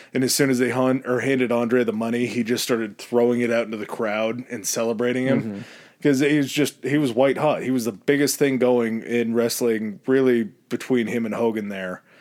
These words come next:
Speaker 1: Um, nineteen eighty-six, later on after WrestleMania, Andre is kinda starting to have back problems.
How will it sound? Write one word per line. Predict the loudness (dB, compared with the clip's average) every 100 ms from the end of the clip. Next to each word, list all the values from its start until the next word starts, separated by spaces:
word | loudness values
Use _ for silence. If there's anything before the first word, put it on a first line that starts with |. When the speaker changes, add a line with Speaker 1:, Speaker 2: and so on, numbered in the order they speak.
| -20 -20 _ _ _ _ _ -2
Speaker 1:
Um, | 4 4 4 -2 -10 _ _ _ _ _ _ _ _ _
nineteen | 2 2 2 2
eighty-six, | 2 4 2 2 -4 -6 -10 -20 _
later | 0 2 6 6
on | 6 6 2
after | -2 0 0 2 2 4 4 2 -6 _ _ _ _
WrestleMania, | 0 0 2 2 4 4 4 2 -4 -20 _ _ _ -10 2
Andre | 4 4 4 4 4 4 0 -2
is | 2 4 4 2
kinda | 0 -2 -2
starting | 0 0 2
to | 0
have | -2
back | 0 -2 2
problems. | 2 4 2 0 -4